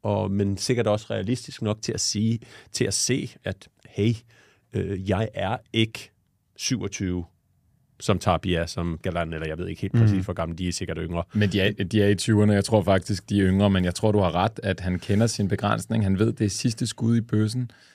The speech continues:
Speaker 2: Det her, vi har set ham en gang før skifte, øh, være mere dynamisk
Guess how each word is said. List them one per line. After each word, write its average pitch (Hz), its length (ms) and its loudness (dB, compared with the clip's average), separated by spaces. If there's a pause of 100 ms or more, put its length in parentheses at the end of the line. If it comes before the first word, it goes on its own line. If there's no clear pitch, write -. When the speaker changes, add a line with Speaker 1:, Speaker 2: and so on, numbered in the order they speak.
(120)
Speaker 2:
Det 107 120 2
her, 107 160 4
vi 98 120 0
har 98 100 0
set 123 240 -2
ham 120 180 -4
en 147 180 0
gang 117 260 0
før - 260 -6 (340)
skifte, 120 500 -2
øh, 117 840 -4 (100)
være 98 160 2
mere 104 200 2
dynamisk 120 720 -2